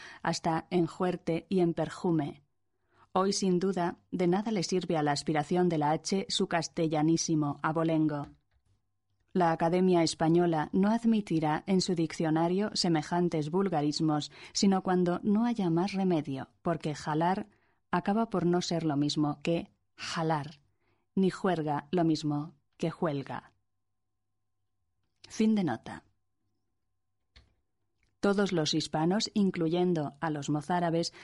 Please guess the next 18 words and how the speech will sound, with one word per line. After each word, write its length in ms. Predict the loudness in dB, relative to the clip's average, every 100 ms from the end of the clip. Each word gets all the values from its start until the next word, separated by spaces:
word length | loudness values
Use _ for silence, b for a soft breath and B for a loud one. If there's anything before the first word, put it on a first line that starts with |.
| B
pronunciaban 720 | -2 2 2 2 0 0 0
la 120 | 0 -2
G 360 | -2 -2 -2
de 160 | -2 -4
genesta 640 | 0 2 2 0 -6 -8
y 80 | -4
la 140 | -2 -2
J 480 | -4 -4 -2 -4 _
de 160 | -6 -4
januarius, 880 | -2 0 2 0 -2 -6 -6 -8 b b b b b -2
que 140 | 2
dieron 260 | 2 2 2
en 140 | 2
gallego 500 | 0 -2 -2 -4 -4
portugués 580 | -4 -4 -2 0 -2 -4
giesta 600 | -4 -2 -2 -2 -4 -4 -6
y 80 |
janeiro, 640 | -4 0 0 0 -2 -8